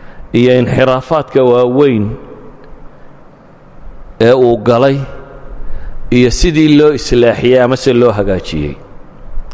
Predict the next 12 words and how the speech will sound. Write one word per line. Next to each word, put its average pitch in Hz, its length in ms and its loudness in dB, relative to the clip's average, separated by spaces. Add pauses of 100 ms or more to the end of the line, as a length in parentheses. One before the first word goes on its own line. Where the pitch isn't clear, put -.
(1000)
Idan, 151 280 0
taariikhda 151 600 0
dadkii 151 360 0
muslixiinta 127 880 0
ahaa 117 240 0
iyo 117 180 2
saalixiintii 110 880 0
iyo 107 160 4
ambiyadii 110 580 2
iyo 110 120 4
dadkii 120 340 -2
suubanaa 120 600 0